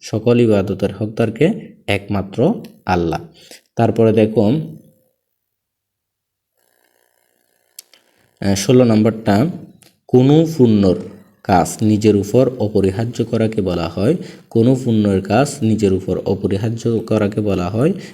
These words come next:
মান্নত। কোনো পুণ্যর কাজ নিজের উপর অপরিহার্য করাকে বলা হয়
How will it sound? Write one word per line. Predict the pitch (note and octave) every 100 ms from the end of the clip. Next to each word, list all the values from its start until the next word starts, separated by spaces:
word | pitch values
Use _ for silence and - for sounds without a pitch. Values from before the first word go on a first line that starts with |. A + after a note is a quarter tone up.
| _ G2+
মান্নত। | F#2 E2+ E2+ D#2+ - -
কোনো | G#2+ A2 B2+ -
পুণ্যর | G#2 G2+ G2
কাজ | G2 G#2 A#2+ -
নিজের | G2 F#2+ F#2
উপর | F#2 - A#2+
অপরিহার্য | G2 F#2+ F#2 F#2+ G2+ A2+
করাকে | G#2 G2+ G2+ -
বলা | G#2 G#2
হয় | G2+ A2+ F#3+